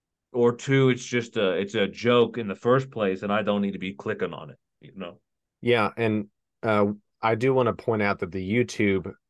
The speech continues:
Speaker 2: having the ability to play the, the video in the message, so clutch. I, I don't know why other places don't do that. I know that it's probably to direct traffic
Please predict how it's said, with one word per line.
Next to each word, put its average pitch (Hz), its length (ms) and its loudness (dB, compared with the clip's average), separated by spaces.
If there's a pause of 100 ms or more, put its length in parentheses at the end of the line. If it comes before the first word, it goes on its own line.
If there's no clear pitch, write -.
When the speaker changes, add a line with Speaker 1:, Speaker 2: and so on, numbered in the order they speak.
(300)
Speaker 2:
having 113 320 0
the 101 80 4
ability 98 360 4
to 82 100 -10
play 117 500 2
the, 98 440 -2
the 95 120 -4
video 92 500 2
in 127 200 0
the 107 100 0
message, 95 600 -6
so 107 340 0
clutch. - 520 -6 (120)
I, 110 180 0
I 113 80 2
don't 120 160 2
know 117 320 2 (360)
why 104 240 2
other 110 240 4
places 104 400 -2
don't 107 220 0
do 117 100 0
that. 117 200 4
I 104 100 4
know 110 200 2
that 104 120 0
it's 90 120 -8
probably 104 480 0
to 95 140 -10
direct 95 300 -2
traffic 104 420 0